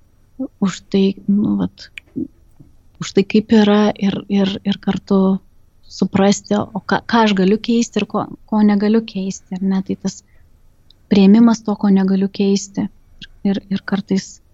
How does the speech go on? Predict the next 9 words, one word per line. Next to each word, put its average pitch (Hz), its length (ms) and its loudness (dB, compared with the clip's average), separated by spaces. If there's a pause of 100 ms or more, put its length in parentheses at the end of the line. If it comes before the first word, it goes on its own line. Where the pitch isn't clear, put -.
(200)
tikrai 196 280 2
dėkojimas 208 600 2
už - 200 -6
tai, 196 240 0
e, 196 60 -4 (1120)
veda 185 500 2
į, 196 300 0 (520)
į 196 80 6
džiaugsmą 202 580 2